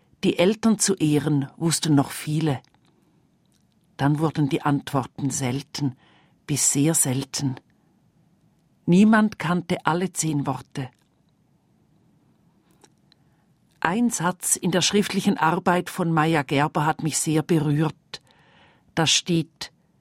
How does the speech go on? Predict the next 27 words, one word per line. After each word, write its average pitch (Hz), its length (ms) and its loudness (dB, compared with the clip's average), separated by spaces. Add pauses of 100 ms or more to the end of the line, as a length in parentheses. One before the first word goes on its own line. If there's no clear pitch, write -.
(320)
"Wie 175 160 2
kann 220 320 2
ich - 300 -4
die 214 180 2
Weisungen 175 640 2
Gottes - 380 -2
befolgen, 151 720 0
wenn 151 120 0
ich 139 160 -2
sie 143 160 -2
nicht 120 300 -6
kenne?" 131 460 -4 (1700)
Liebe 180 420 4
Hörer 175 380 2
und 151 180 2
Hörerinnen, 165 800 2 (680)
wie 185 160 4
vertraut 165 640 -2
sind - 360 0
Ihnen 151 300 2
die 165 140 -6
zehn 165 320 2
Gebote 170 680 0
aus 156 200 -2
dem 170 180 0
Ersten 156 420 -2
Testament? 165 960 -2